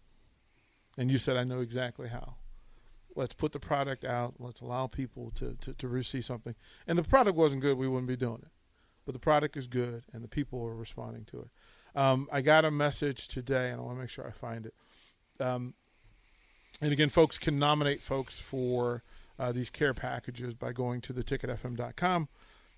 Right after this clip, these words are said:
and filling out. As soon as you go to the website, there's a tab that allows you, and it says Beatrice Bakery. You can nominate people who have had a good day, a bad day,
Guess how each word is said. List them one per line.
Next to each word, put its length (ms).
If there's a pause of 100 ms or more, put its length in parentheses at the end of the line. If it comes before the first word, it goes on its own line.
(120)
and 180
filling 300
out. 100
As 80
soon 100
as 80
you 80
go 120
to 60
the 100
website, 460
there's 160
a 40
tab 360
that 120
allows 320
you, 80
and 80
it 80
says 160
Beatrice 400
Bakery. 460 (340)
You 140
can 160
nominate 500 (920)
people 240
who 60
have 80
had 160
a 40
good 200
day, 320
a 40
bad 360
day, 500